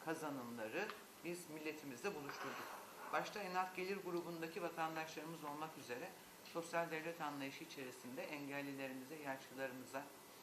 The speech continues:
şehit yakınlarımıza, gazilerimize, kadınlarımıza,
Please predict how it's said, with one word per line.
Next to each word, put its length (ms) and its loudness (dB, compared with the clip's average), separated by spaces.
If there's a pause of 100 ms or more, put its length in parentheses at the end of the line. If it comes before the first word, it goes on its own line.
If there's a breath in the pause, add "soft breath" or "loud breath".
(920 loud breath)
şehit 320 6
yakınlarımıza, 760 4
gazilerimize, 1040 2
kadınlarımıza, 840 2